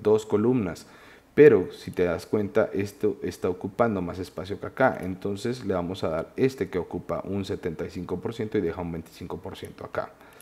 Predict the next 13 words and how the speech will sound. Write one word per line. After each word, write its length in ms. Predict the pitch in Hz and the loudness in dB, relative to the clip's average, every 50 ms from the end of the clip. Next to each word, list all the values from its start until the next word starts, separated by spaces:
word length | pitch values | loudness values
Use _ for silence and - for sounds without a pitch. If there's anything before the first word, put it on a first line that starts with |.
| - - - - - - - - - - - _ - - _ _ _ - | -20 -20 -20 -20 -20 -20 -20 -20 -20 -20 -20 _ -20 -20 _ _ _ -6
<clears throat> 80 | 117 113 113 104 92 85 - - - - _ - - - - - - - - - - - _ _ _ _ _ _ _ - | -4 -4 -2 -4 -6 -8 -12 -18 -20 -20 _ -20 -20 -20 -20 -20 -20 -20 -20 -20 -20 -20 _ _ _ _ _ _ _ -4
Le 100 | - - | 0 4
doy 180 | 85 98 110 120 117 | 6 6 6 6 6
grid 440 | 135 143 139 123 110 120 117 - - - | 6 8 8 8 8 6 4 0 0 2
y 120 | 127 131 | 4 4
le 100 | 131 127 | 6 6
doy 280 | 120 110 107 104 104 107 | 6 6 8 8 6 4
vertical 760 | 87 104 113 117 123 - - 131 - - 131 120 120 113 101 | 4 4 4 4 4 2 -2 -4 2 4 6 6 6 6 4
alignment. 460 | 92 90 90 90 95 95 95 98 98 | 4 4 4 2 0 -2 -2 -4 -4
Siempre 480 | - - - 110 107 104 101 110 104 101 | -8 -6 -2 -2 -2 0 2 4 4 6
le 80 | 101 98 | 6 4
doy 240 | 87 73 76 69 | 2 2 0 -4
center, 580 | - - - 113 104 101 101 98 101 101 101 - | -8 -6 -2 -2 0 0 0 0 -2 -2 -2 -4